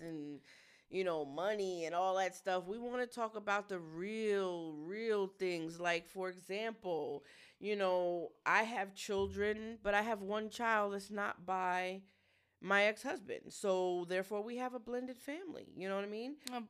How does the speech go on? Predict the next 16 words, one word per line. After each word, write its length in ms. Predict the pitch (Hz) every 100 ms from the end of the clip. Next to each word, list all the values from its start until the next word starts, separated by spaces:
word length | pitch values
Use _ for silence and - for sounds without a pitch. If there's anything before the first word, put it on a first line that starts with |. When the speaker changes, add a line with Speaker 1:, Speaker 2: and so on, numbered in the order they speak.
| -
Speaker 1:
We're 80 |
Speaker 2:
I'm 80 | 247
the 80 | 247
Speaker 1:
gonna 120 | 240
Speaker 2:
same 80 | 247
Speaker 1:
talk 140 | 247 233
Speaker 2:
way. 120 | 220
Speaker 1:
about 260 | 262 269
that. 360 | 320 370 - -
You 140 | 196 214
know, 220 | 208 220
not 240 | 233 247 -
every 360 | 202 226 240
family 640 | 240 240 240 240 233 240 233
is 280 | 196 220
all 680 | 208 220 220 220 220 214 208